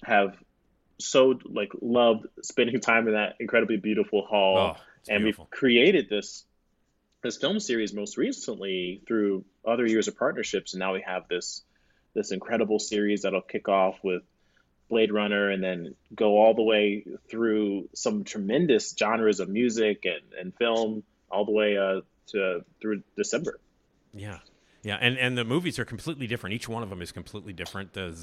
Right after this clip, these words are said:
Speaker 2: the genres are different, and the style of music like, the scores could not be more different. Was that one of the things that you wanted to do when you guys set out to do this series? Did you want them to be scores that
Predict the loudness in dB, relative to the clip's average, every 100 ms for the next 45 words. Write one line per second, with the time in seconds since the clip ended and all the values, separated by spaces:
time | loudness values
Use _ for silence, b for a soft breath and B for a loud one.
0 | -14 -10 -8 -4 -4 -4 -8 -8 -8 -6
1 | -6 -4 0 4 4 2 -2 -6 -2 -2
2 | -2 -4 -6 -14 -20 b b b -6 -2
3 | -2 -2 0 0 0 -4 -6 -4 -4 -4
4 | -4 -4 -4 -2 -2 -2 -4 0 0 2
5 | 0 -2 -2 -4 -4 -6 -6 -4 -4 -4
6 | -6 -8 -4 -2 -4 -6 B B B -6
7 | -4 0 0 0 0 0 0 -2 -4 -6
8 | -4 -4 -6 -8 -8 -6 -4 -2 -4 -4
9 | -6 -6 -8 -4 -4 -4 -8 -8 -8 -10
10 | -10 -10 -8 -8 -6 -8 -8 -8 -6 -6
11 | -6 -8 -8